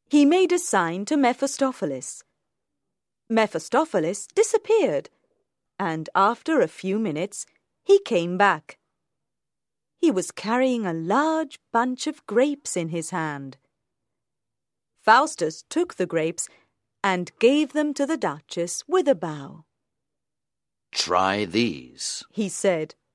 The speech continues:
Speaker 2: "They should be good."
Speaker 1: The Duchess was astonished. She took the grapes and ate some. "They're delicious," she told Faustus.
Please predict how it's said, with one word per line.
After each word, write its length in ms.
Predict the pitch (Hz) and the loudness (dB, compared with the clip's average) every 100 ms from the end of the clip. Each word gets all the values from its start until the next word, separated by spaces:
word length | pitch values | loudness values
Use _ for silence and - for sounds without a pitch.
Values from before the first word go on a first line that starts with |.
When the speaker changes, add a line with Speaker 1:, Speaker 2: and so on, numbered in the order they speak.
| _ _ _ _ _ _ _ - | _ _ _ _ _ _ _ -12
Speaker 2:
"They 120 | 78 | -6
should 380 | - 131 131 - | -4 0 -2 -4
be 140 | 67 | -14
good." 380 | - 104 - - _ _ _ _ _ _ _ _ _ _ _ _ _ _ | -6 -6 -6 -14 _ _ _ _ _ _ _ _ _ _ _ _ _ _
Speaker 1:
The 160 | - 175 _ - | -6 -6 _ -2
Duchess 680 | 220 277 - - 165 - | -2 -2 -8 -12 -12 -4
was 180 | 214 262 | 0 0
astonished. 1120 | 339 - - - 359 508 285 160 - - - _ _ _ _ _ _ _ _ _ | 0 -6 -12 -4 -4 -2 -4 -6 -14 -16 -16 _ _ _ _ _ _ _ _ _
She 200 | - 330 | -2 0
took 300 | 320 427 415 | 4 4 2
the 160 | - 190 | 0 2
grapes 380 | 233 202 - - - _ - | 2 2 -2 -12 -14 _ 2
and 180 | 262 254 | 4 6
ate 240 | 277 294 | 4 2
some. 380 | - 160 147 147 _ _ _ _ _ _ _ _ _ _ _ _ _ _ _ _ _ - | -4 -6 -6 -10 _ _ _ _ _ _ _ _ _ _ _ _ _ _ _ _ _ -2
"They're 280 | 392 370 349 _ _ | 0 0 -2 _ _
delicious," 1160 | - 427 415 415 453 640 - - 180 - - - _ _ _ - | 4 6 8 8 8 6 2 -4 -6 -10 -14 -16 _ _ _ -10
she 200 | - 226 | -2 -2
told 420 | - 202 190 175 | 2 4 4 2
Faustus. 760 | - 185 170 165 - 170 - | 0 -2 -2 -6 -6 -6 -6